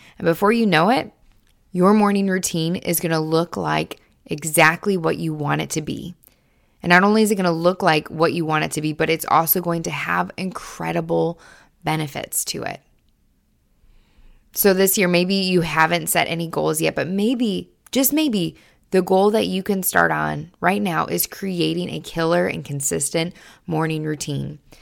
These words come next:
It doesn't have to be fancy. You don't have to have this, like, bougie place to sit down and have quiet time and journaling time and reading time, or you don't have to have some fancy workout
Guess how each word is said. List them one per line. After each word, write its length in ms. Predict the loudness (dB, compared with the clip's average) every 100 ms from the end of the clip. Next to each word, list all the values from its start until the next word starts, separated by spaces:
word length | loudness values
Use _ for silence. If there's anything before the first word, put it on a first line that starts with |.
| -18 -6
It 120 | 2
doesn't 260 | 4 4 4
have 160 | 4
to 80 | 4
be 80 | -2
fancy. 560 | -2 -4 -4 -8 -10 -14 _ _ _ _ _ _
You 100 | 2
don't 180 | 4 4
have 260 | 4 2 2
to 80 |
have 340 | 0 2 2 2
this, 180 | 0 2
like, 200 | 0 2
bougie 320 | 0 0 -2
place 340 | -2 -2 -2
to 80 | -2
sit 240 | -2 0
down 240 | 2 2 0
and 100 | -2
have 200 | -6 -6
quiet 340 | -2 -2 -2
time 260 | -4 -4 -4
and 140 | -4
journaling 320 | -4 -4 -4
time 240 | -6 -6 -6
and 140 | -6
reading 260 | -6 -6 -8
time, 380 | -6 -6 -4 -4
or 180 | -6 -8 -20 -20 -20 -18 -4
you 100 | 2
don't 120 | 4
have 160 | 2 2
to 60 |
have 280 | 4 4 2
some 260 | -2 -2 0
fancy 680 | -2 -2 -2 -2 -2 -4 -8 -20 _
workout 960 | -6 4 6 6 6 6 8 6 2